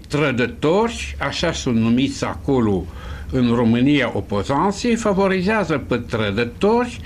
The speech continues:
ca aceștia să vină în Franța, fiindcă francezii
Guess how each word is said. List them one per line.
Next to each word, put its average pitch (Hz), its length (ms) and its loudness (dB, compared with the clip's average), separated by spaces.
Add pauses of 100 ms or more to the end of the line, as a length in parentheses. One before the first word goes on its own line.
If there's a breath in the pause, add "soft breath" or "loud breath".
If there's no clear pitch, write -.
(420 loud breath)
ca 196 100 0
aceștia 190 560 0
să - 180 -2
vină 160 460 2
în 131 100 0
Franța, 220 520 0
fiindcă 190 280 0
francezii 208 920 0